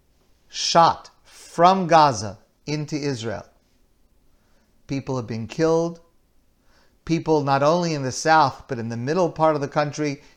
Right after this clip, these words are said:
Yerushalayim, Tel Aviv, are sleeping in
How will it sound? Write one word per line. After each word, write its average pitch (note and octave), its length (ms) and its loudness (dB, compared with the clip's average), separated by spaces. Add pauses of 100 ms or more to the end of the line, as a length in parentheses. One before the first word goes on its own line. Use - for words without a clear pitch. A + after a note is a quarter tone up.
(420)
Yerushalayim, C3+ 960 -2 (280)
Tel A#2+ 200 -6
Aviv, C#3+ 600 -2 (480)
are - 80 -18
sleeping D3+ 640 -6
in A2+ 400 -10